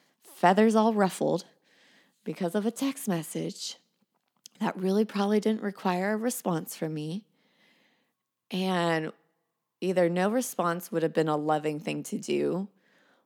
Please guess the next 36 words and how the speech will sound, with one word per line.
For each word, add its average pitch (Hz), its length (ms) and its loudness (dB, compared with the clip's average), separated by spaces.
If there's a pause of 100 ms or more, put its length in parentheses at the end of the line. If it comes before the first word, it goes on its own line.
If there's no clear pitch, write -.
(120)
or 170 800 4
I 170 120 -4
could 190 180 -2
have 175 140 0
responded 160 680 -2
in 156 140 -6
a 156 80 -6
kinder 151 520 -4
way. 151 480 -6 (640)
And 175 640 -4 (960)
yeah, 240 320 -4 (320)
I 208 120 4
just, 220 360 -2
it's - 300 -4
just - 380 -2
something 220 400 2
I'm 208 200 -2
still 214 340 0
working 220 380 -2
on, 165 180 -2
you 151 100 -4
guys. 175 580 0 (560)
But 196 420 6 (840)
boy, 226 420 4
I've 196 220 -2
just 214 260 -4
been 202 180 -2
convicted 196 760 -4
and 170 320 -6
working, 208 560 0
and 175 120 -2
I'm 165 120 -2
a 160 80 -2
work 190 300 -2
in 196 140 -4
progress 202 760 -2